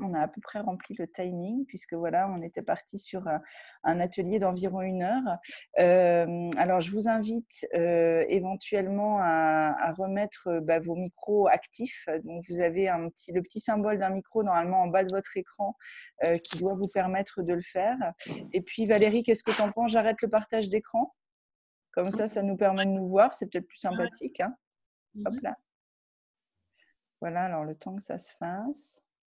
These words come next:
Speaker 1: Est-ce que tu avais autre chose à ajouter, peut-être, euh, Valérie, avant qu'on accueille d'éventuelles questions ?
Speaker 2: Hmm, non, pas spécialement.
Speaker 1: Ça va ?
Speaker 2: Mm.
Speaker 1: D'accord.
Speaker 2: Mm.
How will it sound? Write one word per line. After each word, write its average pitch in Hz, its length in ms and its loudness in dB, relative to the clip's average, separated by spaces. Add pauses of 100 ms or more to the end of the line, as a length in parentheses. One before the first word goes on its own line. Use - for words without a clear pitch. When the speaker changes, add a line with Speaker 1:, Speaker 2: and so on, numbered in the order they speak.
(1800)
Speaker 1:
Est-ce 196 160 2
que 262 80 0
tu 247 100 2
avais 247 160 6
autre 240 160 2
chose 240 220 0
à 226 80 4
ajouter, 220 460 -2
peut-être, 226 420 -4
euh, 196 140 0
Valérie, 202 560 0
avant 202 300 0
qu'on 196 260 -6
accueille 196 380 -2
d'éventuelles 196 520 -4
questions ? 208 540 -10 (760)
Speaker 2:
Hmm, 190 440 -4
non, 196 180 -2
pas 233 120 -8
spécialement. 180 560 -4
Speaker 1:
Ça 208 80 0
va ? 190 140 -2 (460)
Speaker 2:
Mm. 185 60 -10
Speaker 1:
D'accord. 175 500 -8 (180)
Speaker 2:
Mm. 214 80 -14